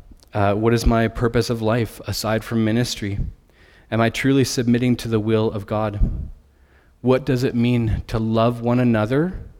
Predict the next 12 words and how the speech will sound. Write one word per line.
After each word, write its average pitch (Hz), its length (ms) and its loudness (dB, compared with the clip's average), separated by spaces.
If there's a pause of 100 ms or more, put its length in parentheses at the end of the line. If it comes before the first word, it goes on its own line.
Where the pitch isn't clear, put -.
(460)
And 104 120 -4
what 117 140 0
does 123 160 -4
it 113 80 -2
mean 123 180 2
to 110 80 -4
love 110 280 0
one 110 160 -4
another 104 340 -4
as 92 180 -6
Christ - 600 -10
loved 98 340 -6